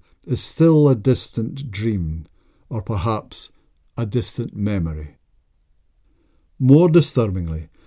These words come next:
serious abuse of women still seems endemic in many cultures, with F G M a particularly offensive and grotesque example. Kel Cairns sums it up concisely.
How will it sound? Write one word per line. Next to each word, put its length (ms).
serious 600
abuse 380
of 120
women 300
still 540
seems 400
endemic 720
in 160
many 240
cultures, 640
with 220
F 260
G 420
M 280
a 80
particularly 580
offensive 680
and 120
grotesque 680
example. 720
Kel 280
Cairns 680
sums 420
it 140
up 180
concisely. 840